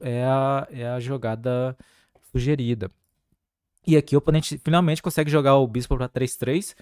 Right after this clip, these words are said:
Deu tempo de defender dois quatro. Ele ficou dois turnos sem defender. E mesmo assim,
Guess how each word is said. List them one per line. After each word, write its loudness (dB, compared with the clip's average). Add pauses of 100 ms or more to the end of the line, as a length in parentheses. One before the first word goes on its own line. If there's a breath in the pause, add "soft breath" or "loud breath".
(200 loud breath)
Deu 8
tempo 0
de -4
defender 0
dois 0
quatro. -2
Ele -4
ficou -8
dois -4
turnos -4
sem -8
defender. -6 (460 soft breath)
E -4
mesmo 0
assim, -6